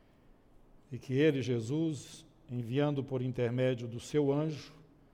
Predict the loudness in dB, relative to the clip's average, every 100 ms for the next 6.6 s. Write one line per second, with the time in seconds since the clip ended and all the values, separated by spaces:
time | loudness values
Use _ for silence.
0 | -20 _ -10 -6 -6 -6 -8 -6 -2 0
1 | 0 -4 -12 -20 -20 -20 _ -10 -8 -6
2 | -8 -6 -2 -2 -2 -4 -2 -4 -4 -10
3 | -20 -20 -20 -20 _ -20 -20 -20 _ _
4 | _ -10 -4 2 4 4 2 0 -6 -4
5 | 0 0 2 0 0 0 0 -4 -6 -4
6 | -4 -4 -6 -16 -20 -20